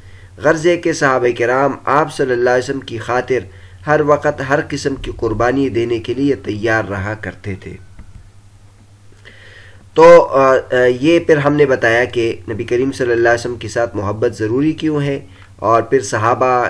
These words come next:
का अमल बताया कि किस तरह सहाबा किराम ने हुजूर सल्लल्लाहु अलैहि वसल्लम की मोहब्बत का हक अदा कर दिया। इसके बाद हम ये जिक्र करते हैं कि ये जज्बा सहाबा किराम के ज़माने के साथ ख़ास नहीं है, बल्कि उनके बाद भी ये जज्बा ज़िंदा है।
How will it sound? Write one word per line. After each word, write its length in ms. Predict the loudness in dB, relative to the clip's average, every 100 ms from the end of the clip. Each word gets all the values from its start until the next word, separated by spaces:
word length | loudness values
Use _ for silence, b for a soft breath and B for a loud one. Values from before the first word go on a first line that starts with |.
| -6
का 160 | -6 -4
अमल 220 | 0 0
बताया 420 | 0 -2 -2 -2 -6
कि 340 | -6 -8 -8 b b b -6
किस 180 | -4 0
तरह 160 | 0
सहाबा 340 | 0 -2 0 0
किराम 300 | 0 -2 -2
ने 120 | -2
हुजूर 260 | -4 -6 -8
सल्लल्लाहु 440 | -6 -4 -2 -2
अलैहि 120 | -4
वसल्लम 160 | -8 -12
की 120 | -10
मोहब्बत 420 | -8 -8 -6 -8
का 100 | -8
हक 260 | -12 -10 -6
अदा 200 | -4 -6
कर 200 | -6 -10
दिया। 280 | -10 -12 -12 B B B -18
इसके 180 | -4 0
बाद 240 | 2 4
हम 140 | 2 2
ये 180 | 0
जिक्र 260 | 0 -2 -2
करते 360 | -2 -2 0 0
हैं 80 |
कि 160 | -2 -6
ये 280 | -6 -2 -2
जज्बा 520 | 0 -2 -2 -6 -6 B B B -10 -4
सहाबा 260 | 0 0
किराम 400 | 0 0 2 0
के 160 | 0 -2
ज़माने 340 | 0 0 -2
के 140 | -4 -6
साथ 200 | -6 -8
ख़ास 380 | -6 -6 -4 -4
नहीं 160 | -4
है, 160 | -4 -10 B B B
बल्कि 300 | -6 -6 -2
उनके 440 | -2 -2 -4 -2 -2
बाद 320 | 0 -2 -2
भी 180 | -4 -4
ये 160 | -4 -6
जज्बा 400 | -6 -8 -6 -6
ज़िंदा 340 | -8 -10 -10
है। 280 | -10 -12